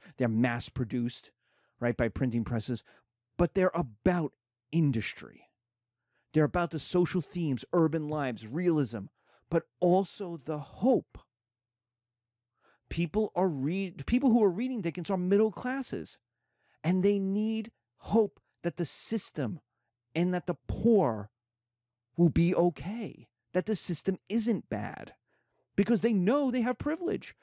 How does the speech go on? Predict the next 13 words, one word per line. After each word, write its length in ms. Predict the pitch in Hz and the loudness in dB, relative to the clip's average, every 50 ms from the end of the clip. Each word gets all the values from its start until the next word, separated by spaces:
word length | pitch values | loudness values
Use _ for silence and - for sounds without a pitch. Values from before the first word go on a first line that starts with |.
| _ _ _ - | _ _ _ -2
They 120 | 269 277 | 0 0
know 240 | 240 240 262 269 285 | 2 2 4 4 4
they've 240 | 269 277 269 202 185 | 4 2 2 2 2
won 440 | 214 254 294 320 330 294 113 110 - _ _ _ _ _ _ _ _ - | 2 2 2 2 0 -2 -4 -4 -6 _ _ _ _ _ _ _ _ 2
or 180 | - 190 214 233 | 4 4 4 4
are 220 | - 208 233 233 | 2 0 0 0
winning. 520 | 202 170 202 262 277 277 233 143 107 - - _ _ _ _ _ _ _ _ _ _ _ _ _ _ _ _ _ _ _ _ _ _ _ _ _ | -2 -2 -2 -4 -2 -4 -4 -6 -8 -10 -14 _ _ _ _ _ _ _ _ _ _ _ _ _ _ _ _ _ _ _ _ _ _ _ _ _
I 120 | - - 208 | -4 -2 0
mean, 160 | 233 220 180 | 2 2 2
that's 300 | 127 - - 262 - - | 0 0 -2 -4 -6 -6
the 100 | - 240 | -8 -4
Christmas 420 | - - 247 269 - - 285 226 | 0 0 0 0 0 -2 -6 -4
Carol. 440 | - - 170 151 120 95 - - - | -4 -4 -4 -4 -4 -4 -8 -10 -16